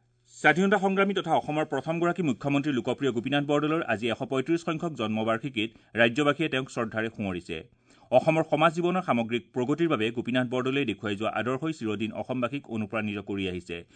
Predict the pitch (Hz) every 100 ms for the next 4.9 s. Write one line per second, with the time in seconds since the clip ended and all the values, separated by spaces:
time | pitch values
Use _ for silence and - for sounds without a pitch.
0 | - - 127 156 180 190 190 170 156 117
1 | 120 135 131 147 135 131 95 110 113 107
2 | 104 104 104 107 110 98 98 104 107 101
3 | 117 - - - 120 143 170 165 180 170
4 | 110 117 110 110 113 127 143 147